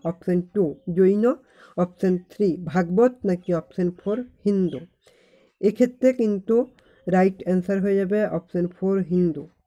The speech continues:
গুপ্তরা হিন্দু ধর্মের পৃষ্ঠপোষক ছিলেন। তারা যে হিন্দু ধর্মের পৃষ্ঠপোষক ছিলেন শুধু তাই নয়, তারা কিন্তু হিন্দু ধর্মের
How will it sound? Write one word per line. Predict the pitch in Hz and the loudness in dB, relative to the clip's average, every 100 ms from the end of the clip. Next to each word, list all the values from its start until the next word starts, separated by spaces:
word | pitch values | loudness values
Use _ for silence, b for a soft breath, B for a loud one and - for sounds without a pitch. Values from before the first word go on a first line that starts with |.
| _ _ _ _ _ _ _ 180 | _ _ _ _ _ _ _ -2
গুপ্তরা | 190 - 208 220 | -2 -2 0 0
হিন্দু | 220 208 214 226 262 254 | 0 0 0 2 0 0
ধর্মের | 208 202 202 208 214 | -2 -2 0 0 -2
পৃষ্ঠপোষক | 208 185 - 190 190 196 190 - | -2 -4 -4 -4 -4 -6 -8 -4
ছিলেন। | 165 147 160 | -2 -2 -4
তারা | 170 180 | -2 0
যে | 190 190 180 b b b - | 2 0 -4 b b b -4
হিন্দু | 202 202 214 | -2 0 0
ধর্মের | 220 220 214 208 - | 2 2 0 -2 -2
পৃষ্ঠপোষক | 180 - 196 202 208 208 | -4 -2 -4 -4 -6 -6
ছিলেন | 208 202 190 | -4 -2 -2
শুধু | 190 185 | -4 -2
তাই | 180 190 | 2 2
নয়, | 202 240 | 2 0
তারা | 233 175 | 0 0
কিন্তু | 175 180 180 175 | 0 -2 -2 -6
হিন্দু | 180 180 175 185 | -4 -2 -2 -2
ধর্মের | 190 196 202 185 | -2 0 2 0